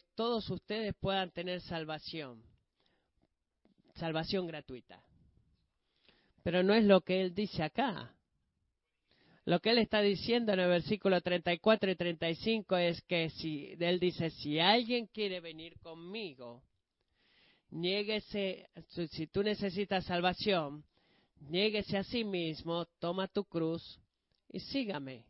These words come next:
sígueme. Porque el que quiera salvar su vida, la perderá, pero el que pierda su vida por causa de mí y del Evangelio, la salvará."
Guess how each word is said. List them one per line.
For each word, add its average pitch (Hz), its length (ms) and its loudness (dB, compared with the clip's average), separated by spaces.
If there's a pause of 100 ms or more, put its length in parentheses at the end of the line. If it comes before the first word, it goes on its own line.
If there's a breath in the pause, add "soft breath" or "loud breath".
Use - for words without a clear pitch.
(500)
sígueme. 156 500 -6 (680 soft breath)
Porque 160 340 0
el 160 60 -4
que 165 180 -2
quiera 233 360 2
salvar 226 480 2
su 247 240 4
vida, 185 480 4
la 165 160 0
perderá, 196 720 2 (360 soft breath)
pero 175 180 2
el 170 80 -4
que 175 160 0
pierda 247 500 2
su 233 220 -4
vida 190 340 0
por 151 220 -2
causa 196 400 -2
de 185 160 -2
mí 175 380 -2
y - 20 -10
del 147 240 -6
Evangelio, 156 840 -8 (520)
la 143 240 -8
salvará." 135 760 -8